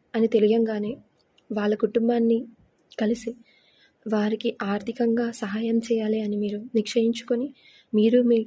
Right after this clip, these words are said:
టీం కలిసి వాళ్ళకి మీ సహాయాన్ని అందించారు. ఈ విధంగా మీరు చేసే ప్రతి చర్య మాలో ఒక రకమైన ధైర్యాన్ని, ప్రోత్సాహాన్ని నింపుతున్నాయి.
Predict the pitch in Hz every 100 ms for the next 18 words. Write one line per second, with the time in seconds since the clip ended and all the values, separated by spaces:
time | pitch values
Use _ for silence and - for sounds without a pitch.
0 | - 214 214 247 _ _ _ _ _ -
1 | 226 233 240 285 240 220 220 - 226 -
2 | 226 226 214 214 226 226 226 202 208 208
3 | 214 196 254 _ _ _ _ _ _ _
4 | _ 269 254 254 269 262 285 277 269 -
5 | 240 240 240 240 240 269 262 247 247 294
6 | 277 262 262 262 233 - _ _ - 247
7 | 254 277 269 254 247 214 247 247 247 240
8 | 202 202 220 233 220 220 247 - - 226
9 | 233 - 233 233 220 220 214 214 208 208
10 | 226